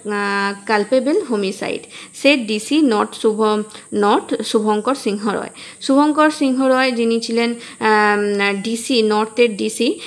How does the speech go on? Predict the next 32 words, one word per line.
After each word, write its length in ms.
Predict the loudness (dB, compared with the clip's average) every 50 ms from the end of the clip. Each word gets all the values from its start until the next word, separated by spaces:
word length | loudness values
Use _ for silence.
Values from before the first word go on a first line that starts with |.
| -16 -8 -4
তিনি 160 | 0 0 2
বলেছেন 380 | 4 4 4 4 2 -2 -2
যে 100 | 0 2
আগে 200 | 2 2 2 2
যদি, 140 | 0 0 -2
থেকে 220 | -2 -2 -2 -2 -2
যদি 160 | -2 -4 -2
কোনো 240 | -2 -2 -2 0 0
কমপ্লেন 380 | -2 -2 -2 -2 -2 -2 -2
আসতো, 280 | -2 -2 -4 -6 -6 -4
তাহলে 220 | -4 -4 -2 -2
আমরা 300 | -2 -2 0 0 0 0
অবশ্যই 380 | 0 -2 -4 -6 -4 -2 -4 -2
কেসটাকে, 560 | -2 -2 -4 -4 -4 -6 -6 -2 -2 -2 -2 -4 -8 -12 -16 -8 -2
um, 600 | 0 2 2 2 2 0 0 0 0 0 0 0
homicide 480 | 0 0 0 0 0 0 0 0 0
ডিপার্টমেন্টে 640 | -2 -2 -2 -2 -2 -2 -2 -4 -4 -2 -2 -2 -2
কমপ্লেন 480 | 0 0 0 0 0 -2 -2 0 0 0
register 460 | 0 -2 -2 -6 -6 -4 -4 -4 -2
করতাম। 460 | -2 -2 -2 -2 -6 -8 -10 -10 -12 -16 -20 -20 -18 -18 -18 -10 -2
Uh, 300 | 2 4 4 4 4 4
initial 420 | 4 4 4 4 2 2 2 2 0 2
probe 340 | 4 4 4 4 4 2 0
indicates 600 | 0 0 0 -2 -2 -2 -4 -4 -4 -4 -4 -4
the 0 | -2 0
boys 280 | 0 2 2 2 2 0
had 720 | -2 -6 -8 -4 -4 -2 -2 -2 -4 -4 -4 -4 -4 -4
an 220 | -2 0 0 -2
argument 360 | 0 0 0 0 2 2 2
over 220 | 2 2 0 0 -2
a 120 | -2 -2 -4 -4
girl। 200 | -6 -6 -6